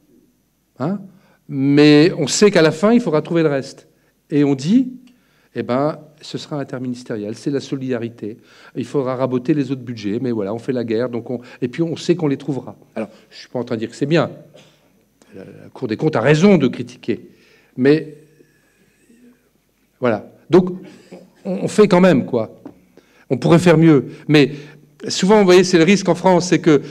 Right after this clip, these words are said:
quand on pointe ce qui ne va pas, on sort à la fin, on dit on est nul, quoi. On est, on est, ben non, on n'est pas nul. On est bon, on est même très bon. Mais il faut qu'on puisse rester bon, avec des soldats motivés qui reviennent, qui restent, et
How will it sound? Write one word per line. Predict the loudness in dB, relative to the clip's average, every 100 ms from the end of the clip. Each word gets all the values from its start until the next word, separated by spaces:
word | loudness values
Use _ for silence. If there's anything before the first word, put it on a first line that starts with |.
| -10
quand | -2 2
on | 2
pointe | 2 4 4
ce | 2
qui | -2
ne | 2
va | 0
pas, | 4 4 4 0 -6 -16 -8
on |
sort | -4 2 4
à | 4
la |
fin, | 2 0
on | 0
dit | 0
on | 0
est | 2
nul, | 4 4
quoi. | 2 2 2
On | 2
est, | 0
on | 0
est, | 0 -2
ben | 0 2
non, | 2 0
on |
n'est | -4
pas | 0 0
nul. | 0 -4 -8 -20 _ _ _ -6
On | -2
est |
bon, | 0 2 2 -2
on | -6
est |
même | -4 -4
très | 0 0
bon. | 2 -2 -8 -20 _ _ _ _ _ _
Mais | -2 0
il | 0
faut | -4
qu'on | -2
puisse | -6 -6 0
rester | 0 0 2 2
bon, | 2 0 -4 -14 _ _ _ _ _ _ _
avec | 0 2
des | 0
soldats | 0 0 4 4
motivés | 4 2 0 4 4 4
qui | -2 0
reviennent, | 2 4 6 6 4 -2 -10
qui | -4
restent, | 2 4 2 0 -4 -4 -10 _ _ _ _ _ 2
et | 6 6 6 2